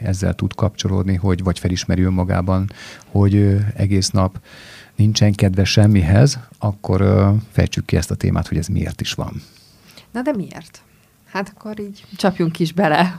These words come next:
Speaker 2: <laughs> hogyha már így feltetted ezt a, ezt a kérdést, hogy miért vagyunk céltalanok időnként, és miért, miért érezzük azt, hogy amit mondtál példa, hogy igazából semmi kedvünk kikelni az ágyból.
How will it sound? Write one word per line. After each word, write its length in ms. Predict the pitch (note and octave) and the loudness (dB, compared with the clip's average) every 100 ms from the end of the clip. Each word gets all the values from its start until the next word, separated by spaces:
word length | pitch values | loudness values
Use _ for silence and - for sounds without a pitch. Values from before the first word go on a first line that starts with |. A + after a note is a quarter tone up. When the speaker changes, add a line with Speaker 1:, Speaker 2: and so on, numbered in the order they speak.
| - | -8
Speaker 2:
<laughs> 200 | E4 B3+ | -6 -2
hogyha 260 | F#3 F3 E3 | -2 0 -2
már 180 | D#3 | 0
így 160 | D#3+ D#3+ | -2 -4
feltetted 520 | E3+ D3+ D3+ D3 D3+ | -4 -4 -6 -10 -10
ezt 200 | D3 - | -10 -6
a, 220 | D3 C#3+ | -6 -6
ezt 140 | D#3 - | -8 -12
a 60 | - | -10
kérdést, 460 | D#3 D3+ F3 F#3 | -8 -6 -8 -8
hogy 180 | F#3+ F#3 F#3+ | -10 -10 -6
miért 260 | A3+ E3+ | -4 -4
vagyunk 240 | - - D#3+ | -8 -14 -14
céltalanok 680 | - G2+ A#2 C3+ B2+ C#3 A#2+ | -12 -12 -10 -10 -12 -12 -14
időnként, 600 | - G2 C#3+ - - - | -14 -12 -14 -14 -16 -14
és 160 | D3+ - | -14 -10
miért, 300 | D#3 C#3+ - | -10 -10 -12
miért 280 | E3+ D#3+ E3 | -8 -8 -8
érezzük 400 | C#3 C#3 C#3 C3+ | -12 -10 -12 -12
azt, 200 | A2+ - | -12 -14
hogy 160 | - C3+ - _ _ - _ | -18 -18 -20 _ _ -20 _
amit 260 | C#3+ D#3 D3 | -8 -8 -10
mondtál 360 | B2+ - A2+ | -12 -10 -12
példa, 360 | - C3+ C3+ - | -10 -12 -10 -12
hogy 300 | C#3+ - - _ - | -12 -14 -16 _ -14
igazából 400 | E3 D3+ D#3 D#3+ | -10 -6 -8 -10
semmi 300 | - A3 D#3+ | -10 -10 -10
kedvünk 340 | - G2 F#2 | -12 -16 -16
kikelni 440 | - - A2+ A2 F2+ | -18 -18 -18 -16 -16
az 120 | - | -14
ágyból. 480 | - C#3 - D#3+ | -14 -16 -18 -20